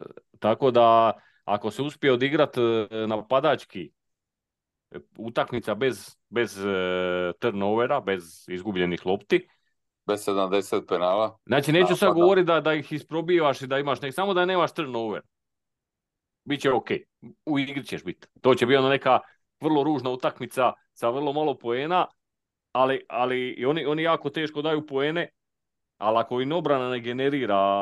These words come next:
Speaker 1: pozitivne, e, akcije i poene, onda su u problemu. Tako da ako, ako se uspije odigrat utakmica bez, bez izgubljenih lopti,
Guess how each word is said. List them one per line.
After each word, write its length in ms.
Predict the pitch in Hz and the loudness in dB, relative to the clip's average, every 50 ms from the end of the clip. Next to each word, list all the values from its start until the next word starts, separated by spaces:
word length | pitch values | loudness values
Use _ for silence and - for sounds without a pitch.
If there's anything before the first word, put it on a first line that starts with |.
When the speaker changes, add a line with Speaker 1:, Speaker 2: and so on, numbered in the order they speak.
| 98 98 98 101 101 101 - | 0 0 -2 -2 -4 -6 -6
Speaker 1:
pozitivne, 720 | 139 139 120 113 104 - 107 104 104 104 101 101 98 90 85 | -6 -6 -6 -8 -10 -10 -8 -6 -4 -4 -4 -4 -4 -6 -8
e, 560 | 95 98 98 98 95 95 92 73 55 57 67 64 | -8 -6 -4 -4 -4 -4 -4 -6 -8 -6 -6 -2
akcije 380 | 85 107 123 123 - - 131 107 | 0 0 0 0 -2 -2 -2 -2
i 80 | 98 | -2
poene, 460 | 101 110 117 127 147 160 160 151 147 - | -2 -2 -2 0 0 0 0 -2 -2 -2
onda 260 | - 139 143 139 127 | -2 -2 0 0 -2
su 100 | - - | -2 -4
u 60 | 107 | -12
problemu. 440 | - 104 101 92 90 90 87 85 78 - _ _ _ _ _ _ _ _ _ _ _ | -10 -10 -8 -4 -2 -2 -2 -4 -6 -10 _ _ _ _ _ _ _ _ _ _ _
Tako 280 | - 101 107 110 135 123 | -2 -2 0 0 0 2
da 140 | 117 113 110 | 4 4 4
ako, 180 | 113 - 117 117 - | 4 2 -2 -4 -4
ako 200 | - 107 - 113 | -4 -6 -6 -8
se 100 | 107 - | -8 -8
uspije 200 | 147 143 - 139 | -8 -4 -4 -4
odigrat 360 | 120 117 135 135 143 131 - | -2 -2 -2 -2 -2 -4 -4
utakmica 420 | 135 131 135 143 - 131 117 - 110 | -4 -6 -6 -6 -6 -8 -8 -6 -4
bez, 380 | 104 131 127 120 107 110 110 - _ _ _ _ _ _ _ _ _ _ _ | -2 -2 -2 -2 -4 -8 -16 -20 _ _ _ _ _ _ _ _ _ _ _
bez 260 | - 110 120 120 107 117 | -2 0 0 0 0 -2
izgubljenih 560 | 120 127 135 139 120 117 110 107 104 101 - | -6 -6 -4 -2 0 2 2 2 0 0 0
lopti, 520 | 143 147 151 - - 160 147 131 - - | 0 0 0 -2 -2 0 0 0 -2 -6